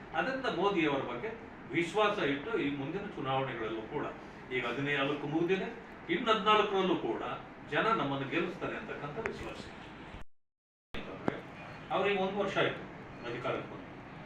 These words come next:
ಅಭಿವೃದ್ಧಿ ಕೆಲಸ ಇದುವರೆಗೂ ಮಾಡಿಲ್ಲ. ಯಾವುದೋ ಒಂದು ಶಂಕುಸ್ಥಾಪನೆ ಆಗಿಲ್ಲ, ಟೇಪ್ ಕಟಿಂಗ್ ಆಗಿಲ್ಲ, ಏನಿಲ್ಲ. ಅಂದಮೇಲೆ ಹೇಳ್ಲಿಕ್ಕೆ ಏನಿದೆ ಅವ್ರಿಗೆ? ಆಮೇಲೆ ಕಾಂಗ್ರೆಸ್ನವರು ರಾಷ್ಟ್ರೀಯ, ಇದು ಎಂ ಪಿ ಎಲೆಕ್ಷನ್, ಇದು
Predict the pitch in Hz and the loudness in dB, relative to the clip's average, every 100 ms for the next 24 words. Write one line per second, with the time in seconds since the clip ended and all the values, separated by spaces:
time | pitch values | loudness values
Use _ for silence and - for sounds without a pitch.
0 | - - - - - 254 262 269 - 190 | -12 -10 0 2 4 2 0 0 2 4
1 | 190 240 147 143 226 233 147 - - - | 4 2 0 4 6 6 6 6 6 4
2 | - - - - - - - - - - | -6 -12 -14 -14 -14 -14 -14 0 8 10
3 | 415 - 226 202 202 196 185 208 185 185 | 10 8 4 4 2 0 0 2 2 2
4 | 175 170 175 180 - 156 170 - 170 185 | 0 0 -2 -4 0 2 4 4 4 4
5 | 160 139 139 143 - - - - 160 277 | 2 2 0 -4 -8 -12 -12 2 4 4
6 | 277 349 - - - 285 269 254 277 302 | 4 2 0 -2 0 2 0 2 2 4
7 | 277 - - 104 - - - - - - | 2 0 -2 -4 -8 -10 -10 -12 -12 -14
8 | - - - - - - 233 233 190 190 | -14 -14 -14 -14 -4 4 6 8 8 8
9 | 190 - - - - 131 - - - - | 10 8 6 4 0 0 -2 -4 -8 -14
10 | - - - 117 131 - 240 254 233 156 | -14 -12 -6 6 8 8 4 6 6 6
11 | 165 190 143 - 95 - - 147 - - | 6 6 4 4 2 2 2 0 -2 -6